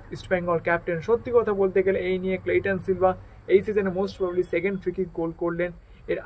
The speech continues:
আগেও কিন্তু আমরা যুবভারতী ক্রীড়াঙ্গনে ক্লেটন সিলভার পা থেকে একটা অনবদ্য গোল দেখেছিলাম, আজকেও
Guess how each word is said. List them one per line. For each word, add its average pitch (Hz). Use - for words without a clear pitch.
আগেও 190
কিন্তু 254
আমরা 233
যুবভারতী 202
ক্রীড়াঙ্গনে 190
ক্লেটন 180
সিলভার 180
পা 170
থেকে 165
একটা -
অনবদ্য 262
গোল 233
দেখেছিলাম, 220
আজকেও 196